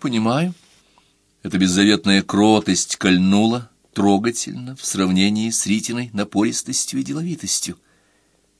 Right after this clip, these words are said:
Вечером, сидя с Ритой, он вдруг испытал неприязнь.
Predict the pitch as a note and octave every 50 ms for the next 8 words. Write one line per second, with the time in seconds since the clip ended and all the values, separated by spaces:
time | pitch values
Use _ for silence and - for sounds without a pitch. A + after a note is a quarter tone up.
0 | _ _ _ _ - F3 - A#3+ A3 - - G#2 F#2+ F3+ B2 - - - - -
1 | _ - - - - A2 G2 F#2+ A2 - - - - A2+ A2 G#2+ F#2+ - - F#2+
2 | F#2 - - - - - - - - A2 A2+ A2+ G#2 G2+ F#2+ D#3 A3+ - - -
3 | - - - E3+ - D#3+ D#3 D3+ D3 C#3+ - C#3 C#3+ B2 A2+ G#2 G2 F2 D#2 E2+
4 | F#2+ -